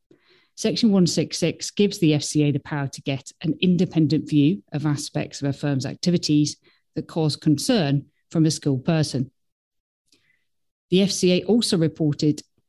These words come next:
that it was considering a six-month extension to the rules to implement the new Consumer Duty, which is going to add a further principle to the F C A handbook, extending the time for compliance from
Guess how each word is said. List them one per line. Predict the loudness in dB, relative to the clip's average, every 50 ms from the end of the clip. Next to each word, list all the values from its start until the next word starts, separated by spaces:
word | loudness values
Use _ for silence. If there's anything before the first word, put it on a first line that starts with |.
| _ _ _ -8
that | -6 -4 -4 -6 -8 -8 -6
it | -6 -4 -2
was | -2 -2 -2 0
considering | 2 2 2 2 2 0 2 2 4 4 4 2 2 0
a | -4 -2
six-month | -2 -2 -2 -2 -4 -4 -4 -2 0 2 2 2 0 -4
extension | -6 -6 -6 -2 0 2 2 2 0 0 0 0 0 2
to | 2 2
the | 2 4 4
rules | 4 4 2 2 0
to | -4 -4 0
implement | 0 0 0 0 2 2 4 2 2 0 2
the | 2
new | 4 6 6 4
Consumer | 4 2 0 -2 0 0 -2 -2 0 -2 0
Duty, | 2 2 2 2 4 2 2 2 2 -2 _ _ _ _ _ -4
which | -2 0 0 0
is | 0 0
going | 0 0 0 -2
to | -4 -6 -6
add | -6 -6
a | -6
further | -6 -4 -4 -4 -2 -4 -4
principle | -2 0 0 0 0 0 -2 -4 -4 -2 -4 -6 -6 -6 -10 _ _ _ _ _ -6
to | -2
the | 0 0 0
F | 0 -2
C | -4 -6
A | -6
handbook, | -2 0 2 2 4 2 0 -2 -6 -12 -20 _ _ _ _ _ _ _ _ _ _ _
extending | -8 -8 -6 -8 -6 0 4 6 6 6 6 6 6 4
the | 4
time | 2 0 0 2 4 6 6 6
for | 4 2 -4
compliance | -8 -8 -8 -6 -2 -2 0 0 2 4 4 2 2 0
from | -2 -4 -4